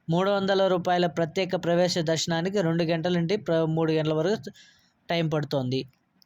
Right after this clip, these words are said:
ఇంకా ఎస్ఎస్టీ టోకెన్లు తిరుపతిలోని బస్టాండ్ ఎదురుగా ఉన్నటువంటి శ్రీనివాసం కాంప్లెక్స్లో, ఆ, రైల్వే స్టేషన్ ముందు ఉన్నటువంటి శ్రీ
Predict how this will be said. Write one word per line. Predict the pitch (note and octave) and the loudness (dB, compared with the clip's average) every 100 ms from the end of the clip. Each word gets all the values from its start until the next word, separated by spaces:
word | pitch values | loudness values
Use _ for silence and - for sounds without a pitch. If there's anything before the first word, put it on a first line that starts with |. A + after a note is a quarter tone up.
| _ _ _ _ | _ _ _ _
ఇంకా | E3+ F#3+ E3+ | 0 4 4
ఎస్ఎస్టీ | E3+ G3+ F#3 G#3+ | 2 0 -2 -2
టోకెన్లు | G3+ G3+ F3 F#3 G3 | 0 0 0 0 0
తిరుపతిలోని | F3+ F#3 F#3 F#3 F#3+ F#3 F3 G3+ E4 - _ _ _ - - | 0 0 0 -2 0 2 2 0 -4 -14 _ _ _ -20 -6
బస్టాండ్ | E3+ F3 G#3 G3+ | -4 -2 -2 0
ఎదురుగా | F#3+ F#3+ F#3 F#3 | 0 2 0 0
ఉన్నటువంటి | F3+ F3 E3 E3+ E3 G3 | 2 2 2 0 0 -2
శ్రీనివాసం | - F3+ F#3+ F#3+ F#3+ F#3+ F3 | 0 2 2 0 0 -2 0
కాంప్లెక్స్లో, | E3+ E3 E3+ D3+ F#3+ A#3 - - - _ _ _ | 0 2 0 0 -2 -2 -4 -20 -20 _ _ _
ఆ, | E3 E3 D#3 C#3+ | -2 2 2 2
రైల్వే | E3+ G3+ G#3 | 2 2 0
స్టేషన్ | G3+ F#3+ F#3+ | 0 -2 -2
ముందు | F#3 F#3 | 0 0
ఉన్నటువంటి | F#3 F3+ F3 F3 E3+ E3+ | 0 0 0 0 2 0
శ్రీ | F3+ F3 | 2 2